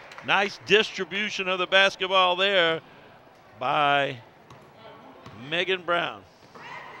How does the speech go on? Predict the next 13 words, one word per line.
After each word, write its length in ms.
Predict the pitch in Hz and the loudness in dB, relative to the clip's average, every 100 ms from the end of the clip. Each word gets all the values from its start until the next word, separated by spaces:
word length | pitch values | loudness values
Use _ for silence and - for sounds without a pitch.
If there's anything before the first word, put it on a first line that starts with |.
| - - - - - - - | -20 -16 -14 -12 -10 -10 -10
Stolen 420 | - 190 214 196 | 0 2 2 -2
by 220 | 175 160 117 | -2 0 0
Pichon 720 | - - 208 - 190 170 110 - - - - - - - - - - - - | -2 -8 -6 -2 0 0 -2 -10 -18 -18 -18 -20 -20 -20 -20 -20 -20 -20 -10
to 120 | 143 | -8
Brown. 480 | 135 175 196 180 139 | -4 2 4 2 -2
Megan 320 | 156 190 202 | -2 0 -2
Brown 480 | 185 196 202 180 117 113 - - - - - - - - - - - - - | 0 0 2 0 -4 -12 -20 -20 -20 -20 -20 -20 -20 -20 -20 -18 -18 -18 -16
uses 420 | 131 202 175 185 | -8 -6 -4 -4
the 120 | 143 165 | -2 0
right 380 | 165 190 208 | 2 4 2
hand 360 | 180 175 170 170 | 2 0 0 -2
to 100 | 156 | -8
finish. 600 | - 180 196 180 120 - | -8 -4 -2 -2 -6 -12